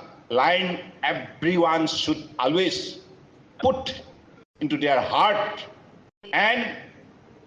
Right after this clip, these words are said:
soul, so that in any moment of life, we should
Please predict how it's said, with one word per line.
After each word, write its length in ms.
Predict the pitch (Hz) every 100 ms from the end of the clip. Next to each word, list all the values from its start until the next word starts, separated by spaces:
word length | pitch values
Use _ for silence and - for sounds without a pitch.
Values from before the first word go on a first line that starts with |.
| -
soul, 380 | - 180 147 113 175 - - - - - -
so 100 | - 196
that 120 | 202 196 208 - - - - - 156
in 60 | 156 - 208
any 120 | 240 202
moment 320 | 190 196 190 190
of 60 | 156
life, 320 | 143 175 175 185 - - - - -
we 80 | 147
should 160 | 190